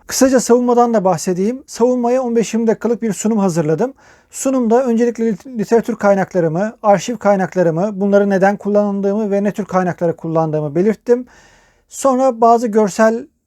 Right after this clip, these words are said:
malzemeyi kullandım, haritalarımı kullandım. Bir sanatçıya çizim yaptırmıştım, onu gösterdim ve onun üzerinden bazı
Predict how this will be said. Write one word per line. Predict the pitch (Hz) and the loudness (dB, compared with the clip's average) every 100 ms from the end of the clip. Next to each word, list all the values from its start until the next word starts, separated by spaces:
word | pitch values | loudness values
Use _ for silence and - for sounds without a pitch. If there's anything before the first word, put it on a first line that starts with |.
| _ | _
malzemeyi | 208 208 185 202 202 | -2 0 2 0 0
kullandım, | - 185 180 160 190 | -2 -2 0 0 -4
haritalarımı | 175 202 220 208 196 180 | -2 -4 0 2 2 0
kullandım. | - 180 165 156 196 226 - - _ _ | -4 -2 -2 0 -4 -4 -12 -20 _ _
Bir | 262 233 | -6 -2
sanatçıya | 226 233 214 240 | 2 2 0 -4
çizim | 214 202 226 | -4 -2 0
yaptırmıştım, | 220 202 208 196 180 - 208 208 - | 2 0 -2 -4 -4 -2 -4 -4 -2
onu | 214 214 | 0 2
gösterdim | 190 - 190 202 202 | 0 2 0 0 0
ve | |
onun | 202 | 0
üzerinden | 208 180 190 180 165 | 0 0 0 -2 0
bazı | 175 175 180 175 | 2 2 0 -2